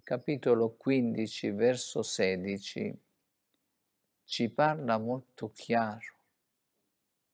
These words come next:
Lui prende l'esempio del fico, prende l'esempio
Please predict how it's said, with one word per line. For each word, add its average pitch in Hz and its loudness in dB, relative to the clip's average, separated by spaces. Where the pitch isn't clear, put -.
Lui 196 12
prende 127 6
l'esempio 143 4
del 113 4
fico, 135 4
prende 135 2
l'esempio 123 0